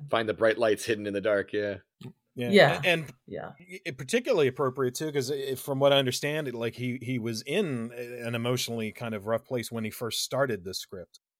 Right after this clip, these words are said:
Speaker 3: Yeah.
Speaker 2: Um, 'cause, like, when he first started writing, it was, he was in his previous relationship, and, and he mentioned that he was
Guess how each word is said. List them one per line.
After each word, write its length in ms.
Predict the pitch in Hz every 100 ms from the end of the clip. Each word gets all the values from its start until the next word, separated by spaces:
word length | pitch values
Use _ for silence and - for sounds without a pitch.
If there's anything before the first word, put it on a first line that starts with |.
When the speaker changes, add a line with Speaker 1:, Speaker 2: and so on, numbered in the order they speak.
| -
Speaker 3:
Yeah. 340 | 180 180 107
Speaker 2:
Um, 140 | 104 104 -
'cause, 160 | 127 123
like, 180 | 120 113
when 100 | 117
he 40 |
first 240 | - 226
started 260 | - 151 123
writing, 360 | 113 110 110 110
it 140 | 117
was, 240 | 117 113 107
he 80 | 113
was 140 | 113
in 100 | 113
his 100 | 104
previous 440 | - 127 139 127
relationship, 640 | 120 113 107 107 - 104 -
and, 200 | 101 104
and 160 | 101 101
he 60 |
mentioned 460 | 101 107 - 107 101
that 120 | 98 - _ _ _ _ -
he 360 | 175 131 120 113
was 500 | 110 107 101 101